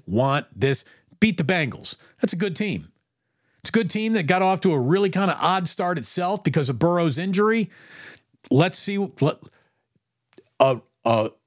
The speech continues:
a team that I don't have to worry about, a team that you don't have to worry about, yeah, can bounce back on a short week off a team coming against a bye, but that tips the scales into Cincinnati's favor. How about this?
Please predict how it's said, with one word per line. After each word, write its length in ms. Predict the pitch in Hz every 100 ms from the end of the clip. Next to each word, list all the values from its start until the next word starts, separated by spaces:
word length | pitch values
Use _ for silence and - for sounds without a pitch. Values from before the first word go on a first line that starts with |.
| -
a 100 | 113
team 340 | - 175 185
that 100 | 180
I 220 | 156 160 156
don't 420 | 113 104 151 151
have 160 | 156 -
to 80 |
worry 280 | 135 143 151
about, 280 | 147 151 147
a 40 |
team 260 | 120 143 135
that 80 | 107
you 180 | 107 156
don't 200 | 165 160
have 200 | 165 147
to 80 | 165
worry 280 | 165 170
about, 360 | 170 170 180 139
yeah, 260 | 151 202 139
can 240 | - 143
bounce 280 | 143 156 147
back 320 | 151 147 143
on 80 | 143
a 60 |
short 320 | 110 165 160 139
week 240 | 151 147
off 180 | 131 123
a 40 |
team 280 | 107 151 151
coming 280 | 143 151 143
against 320 | 139 143 -
a 40 |
bye, 340 | 101 135 147 131
but 180 | 107 110
that 200 | 160 -
tips 240 | 185 160
the 80 | 160
scales 460 | - 170 170 175 - - - - - _ _ -
into 280 | 175 190 180
Cincinnati's 680 | - 175 151 170 160 151 -
favor. 480 | 160 147 92 76 _ _ _ _ _ _ _ _ _ _ _ _ _ _ _ _ _ _ _ -
How 80 | 190
about 200 | 208 196
this? 280 | 226 110